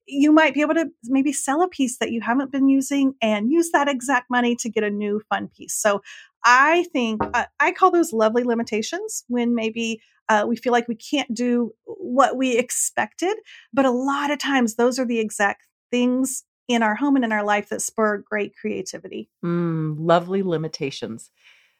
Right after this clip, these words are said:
Speaker 2: That is so life-giving, 'cause I think so often, even in our mindset, we think about what we can't or we don't have or what is not possible, instead of going, "Okay, this is the,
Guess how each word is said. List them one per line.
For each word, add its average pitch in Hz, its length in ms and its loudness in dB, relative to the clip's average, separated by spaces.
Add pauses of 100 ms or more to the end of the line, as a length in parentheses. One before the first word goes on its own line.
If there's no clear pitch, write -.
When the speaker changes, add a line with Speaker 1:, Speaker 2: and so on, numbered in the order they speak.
(140)
Speaker 2:
That 190 100 4
is 190 100 4
so 202 300 2
life-giving, 165 720 -2
'cause 190 160 -4
I 190 80 4
think 214 180 0
so - 300 -2
often, 170 500 0
even 185 280 -6
in 160 80 -6
our 143 100 -6
mindset, 180 560 -6
we 160 80 -8
think 160 140 -10
about 147 200 -2
what 143 140 -10
we 139 140 -16 (180)
can't 175 400 -8 (420)
or 165 220 4
we 156 140 -4
don't 170 400 -2
have 147 400 -4
or 160 100 -6
what 143 180 -8
is 147 160 -14
not 151 440 -6
possible, 143 640 -16
instead 156 640 -4
of 147 160 -6
going, 151 320 -4
"Okay, 180 180 -4
this 143 220 -10
is 214 160 -8
the, 147 200 2